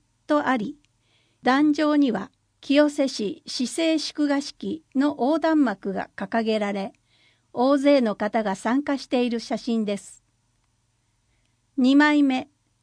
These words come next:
説明に、第一回市民体育祭の様子、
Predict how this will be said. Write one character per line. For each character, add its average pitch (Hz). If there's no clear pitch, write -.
説 262
明 302
に、 262
第 294
一 -
回 202
市 240
民 320
体 302
育 294
祭 202
の 180
様 208
子、 -